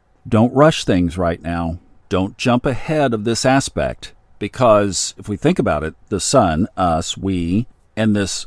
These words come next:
amazing season of Aquarius that we are in,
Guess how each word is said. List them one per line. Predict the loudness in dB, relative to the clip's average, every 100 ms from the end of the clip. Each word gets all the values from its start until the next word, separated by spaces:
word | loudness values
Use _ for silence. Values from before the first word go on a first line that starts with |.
| -4
amazing | 0 4 6 6 6 4
season | 2 0 0 0 0 0
of | 0
Aquarius | -4 0 2 2 0 -4 -6
that | -8
we | -4 -2
are | 0
in, | 2 2 2 -2 -4